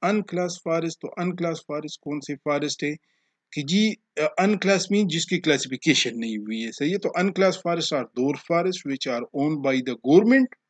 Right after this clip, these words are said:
but they have neither been notified as reserve nor protected forest under the law, यानी उनको अभी तक न किसी ने रिजर्व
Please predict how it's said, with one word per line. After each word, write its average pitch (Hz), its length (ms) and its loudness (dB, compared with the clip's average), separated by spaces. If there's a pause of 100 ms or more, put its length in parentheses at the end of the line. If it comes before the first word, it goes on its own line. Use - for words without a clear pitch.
(220)
but 135 100 0
they 127 280 -2
have 123 260 0
neither 160 500 2
been 147 600 -2
notified 127 580 -2
as 123 320 -4
reserve 113 580 -2
nor 180 260 -10
protected 117 760 -6
forest 147 720 -4
under 120 80 -6
the 147 280 -6
law, 104 420 -10 (680)
यानी 160 280 2
उनको 185 360 -2
अभी 151 340 -4
तक 156 180 -6 (100)
न 147 100 0
किसी 143 340 -6
ने 151 180 0 (1000)
रिजर्व 135 400 2